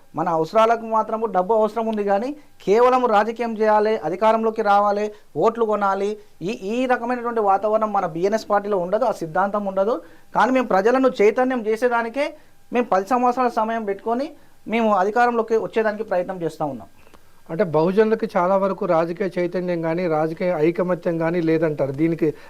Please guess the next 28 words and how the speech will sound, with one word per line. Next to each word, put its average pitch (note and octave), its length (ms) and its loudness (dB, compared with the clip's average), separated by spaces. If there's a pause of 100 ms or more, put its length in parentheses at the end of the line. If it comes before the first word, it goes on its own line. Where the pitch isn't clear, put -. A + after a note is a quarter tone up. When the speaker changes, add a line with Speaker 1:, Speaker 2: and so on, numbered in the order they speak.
(120)
Speaker 2:
సమర్థిస్తున్నారా E3 760 -2
ఈ G#3 120 -2
మాటకి? D#3 360 -4
చాలా A#3 280 0
Speaker 1:
అంటే C#4 120 2
Speaker 2:
మంది D#3+ 120 -4
అంటున్నారు. E3 380 0 (100)
Speaker 1:
బ-, D3 40 -8
బహుజనులకు B3+ 1000 0 (400)
చైతన్యం B3 400 2
ఉంది. A#3 420 2 (160)
Speaker 2:
సార్. D#3 100 0
Speaker 1:
ఏ G#3+ 120 4
రకం B3+ 300 2
అంటే A#3+ 240 0
రాజకీయ A3 500 2 (100)
చైతన్యం A#3 360 2
లేదు. D#3 200 -2 (340)
Speaker 2:
మ్మ్. C3 320 -6
Speaker 1:
మన E3+ 180 2
రాజ్యం A3 420 4
మనం A#3+ 180 2
ఎట్లా A#3+ 220 2
తెచ్చుకోవాలనో A#3 460 2
తెలుస్తలేదు. G#3 520 0 (200)
Speaker 2:
సార్. A#2 160 -10 (460)
Speaker 1:
ముదిరాజ్ A3+ 420 4
కుటుంబానికి B3 840 0